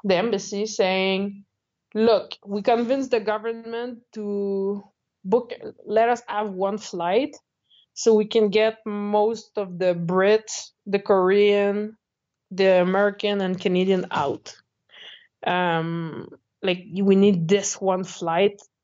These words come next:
kinda off the books." <laughs> Literally under the radar. <laughs> Like,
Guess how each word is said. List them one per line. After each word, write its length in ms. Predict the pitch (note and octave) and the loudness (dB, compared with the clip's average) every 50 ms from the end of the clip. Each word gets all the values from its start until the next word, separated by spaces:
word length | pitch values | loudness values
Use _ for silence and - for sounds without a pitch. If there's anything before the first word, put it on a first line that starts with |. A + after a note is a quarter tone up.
| _ _ _ _ _ | _ _ _ _ _
kinda 500 | - G#3 F#3+ F#3 F3+ E3+ E3 E3 D#3+ D#3+ _ _ _ | -4 -2 -2 0 -2 -4 -6 -8 -10 -12 _ _ _
off 320 | - F#3 F3+ F3+ F3+ - _ _ _ _ _ | -6 -6 -6 -6 -8 -20 _ _ _ _ _
the 140 | E3+ F3+ F3 | -8 -8 -6
books." 680 | F3 D#3+ E3+ F#3 G3+ - - - - - - - - - | -4 0 0 0 0 0 -6 -18 -18 -14 -14 -14 0 0
<laughs> 1600 | A4+ B4 - - - - - - - _ _ _ _ _ _ _ _ _ _ _ _ _ _ - _ _ _ _ - B4+ B4 A4 | 0 0 0 -10 -16 -18 -18 -20 -20 _ _ _ _ _ _ _ _ _ _ _ _ _ _ -20 _ _ _ _ -2 2 2 2
Literally 480 | - C#4+ D#4+ D#4+ E4 E4+ D4+ D4 D#4 - | 4 4 2 2 0 -2 -2 0 0 0
under 320 | - B3+ B3+ A#3+ E4 C#4 | 0 0 2 2 2 2
the 120 | B3+ A#3 G#3+ | 2 0 -2
radar. 640 | G3+ G3 G3 G#3 G#3+ A3+ A#3+ B3+ C4+ D4+ - - _ - | -2 -4 -4 -4 -4 -4 -4 -2 -2 -4 -4 -6 _ -20
<laughs> 720 | _ _ _ _ _ _ _ - G#4 G#4+ A4+ G#4 G4 - | _ _ _ _ _ _ _ -18 -10 0 2 2 2 2
Like, 320 | C4+ C4+ C4 C4+ - - | 2 0 0 0 -2 -18